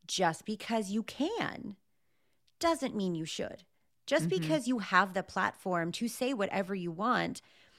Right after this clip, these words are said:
Speaker 1: we are called as Christians, Jesus calls us to be lights in the world. And is what you're saying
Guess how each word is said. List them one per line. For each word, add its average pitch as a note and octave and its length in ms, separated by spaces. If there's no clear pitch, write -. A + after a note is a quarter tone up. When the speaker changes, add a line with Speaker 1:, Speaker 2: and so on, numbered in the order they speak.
Speaker 1:
we A#3 260
are C4+ 120
called A#3+ 600
as F#3+ 220
Christians, E3+ 680
Jesus A#3 380
calls A#3 640
us - 500
to C4 260
be A3 180
lights F3+ 380
in F3 80
the E3+ 60
world. E3+ 420
And G#3+ 240
is G#3 160
what G#3+ 260
you're D4 140
saying G3 800